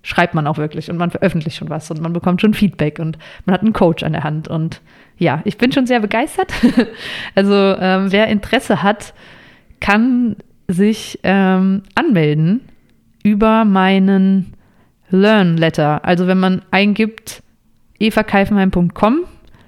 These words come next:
dann kommt man auf eine Auflistung an Projekten, die ich gerade mache, aber unter anderem steht da eben auch ein Link zu meinem Newsletter und innerhalb des Newsletters werde ich in den nächsten Wochen auch auf die Anmeldung verweisen. Es wird aber auch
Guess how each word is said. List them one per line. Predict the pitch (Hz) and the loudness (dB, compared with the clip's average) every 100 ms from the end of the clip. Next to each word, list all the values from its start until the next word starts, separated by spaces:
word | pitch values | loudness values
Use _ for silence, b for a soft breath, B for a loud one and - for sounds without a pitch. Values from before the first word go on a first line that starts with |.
| b b - | b b -2
dann | 190 196 | 0 0
kommt | - 208 202 | 0 -2 2
man | 220 226 226 - _ _ _ _ _ 185 | 2 2 0 -6 _ _ _ _ _ -4
auf | 185 | 0
eine | 185 | 2
Auflistung | 185 - 208 - 196 | 0 2 0 0 0
an | 185 | 0
Projekten, | 185 190 - 233 | 0 0 0 0
die | |
ich | 233 | 0
gerade | - 208 208 | -2 -2 2
mache, | 214 226 247 | 0 2 0
aber | 185 180 | 2 2
unter | 208 220 226 | 2 2 0
anderem | - 196 202 202 202 B B B B B | 2 2 4 2 0 B B B B B
steht | - - 202 | -10 0 2
da | 202 | 2
eben | 190 185 185 | 2 0 0
auch | 180 - | 0 0
ein | 180 185 | 2 2
Link | 196 208 - | 2 0 -2
zu | - 202 | -4 0
meinem | 190 175 175 175 175 175 175 170 - | 2 2 2 2 2 2 2 0 0
Newsletter | 185 226 254 254 311 349 - - _ _ | 0 2 0 2 0 0 -8 -20 _ _
und | - 196 196 196 - _ - | 0 2 2 -2 -18 _ 0
innerhalb | 208 233 220 196 | 2 4 2 0
des | 202 | 0
Newsletters | 202 208 208 202 196 - | 0 0 -2 -2 -2 0
werde | 180 180 | 0 2
ich | |
in | 180 | 0
den | 180 | 2
nächsten | 180 175 185 | 0 0 0
Wochen | 175 175 185 170 B B B | 0 2 0 -2 B B B
auch | 175 175 | -2 0
auf | 175 | -2
die | - 190 - - | -2 -6 -6 -4
Anmeldung | 170 190 180 170 165 | 0 2 4 4 2
verweisen. | 170 175 165 160 170 196 214 214 _ | 0 0 0 2 2 2 0 -4 _
Es | 185 - | -10 -2
wird | 196 | 0
aber | - 185 180 | 0 0 0
auch | 175 165 | -2 -4